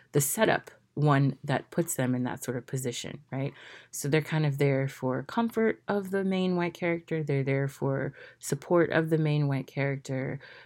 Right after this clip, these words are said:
They're there, like, following around faithfully the white character as if a pet,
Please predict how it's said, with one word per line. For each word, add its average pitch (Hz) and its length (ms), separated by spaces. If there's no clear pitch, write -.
They're 147 300
there, 143 400
like, 139 200
following 143 640
around 135 400
faithfully 160 720
the 147 140
white 139 260
character 139 480
as 139 220
if 165 280
a 170 60
pet, - 420